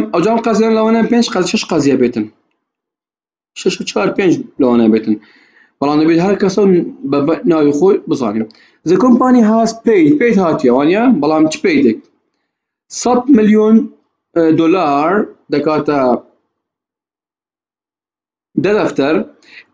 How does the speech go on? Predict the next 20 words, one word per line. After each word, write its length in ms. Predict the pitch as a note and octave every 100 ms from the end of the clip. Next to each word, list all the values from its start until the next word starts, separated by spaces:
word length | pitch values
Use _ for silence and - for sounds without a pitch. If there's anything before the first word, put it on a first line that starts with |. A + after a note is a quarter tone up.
| -
In 80 | F#3+ F#3+
policy. 540 | F#3+ F#3+ G#3 G#3+ F#3+ D#3 -
Policy 360 | F3+ A#3+ A#3 F#3+
واتە 260 | F3 F3 G#3 G#3+ - _ -
سیاسی. 520 | - D#3+ D3 C#3+ D3 A#2+ - _ _ _ _ _ -
Acquisition 720 | E3+ G3 D#3+ A3 A3 - D3+ F3 G3+ - _ _ _ -
cost 460 | A#3 F3 D#3 F#3+ - - C#3 C#3+
that 280 | F#3 C#3+ D3 _ - D3
will 220 | F#3+ F3+ D#3
be 100 | G3 G3 - - D3
deferred 520 | E3+ F3 G#3 A3+ A3+ A3 - E3+
and 140 | E3+ E3+ D#3+
then 240 | G3 A3 G#3 - D#3
amortized 800 | D#3+ E3+ F3 E3+ G3+ G#3 G3 - - _ - F3+
over 200 | F3 E3+ D3
the 80 | D3 E3
life 260 | F3+ F#3 F#3 -
of 80 | D3+ D3
the 100 | D#3+ D3+
policy. 500 | C3+ B2+ A#2 A2 G#2+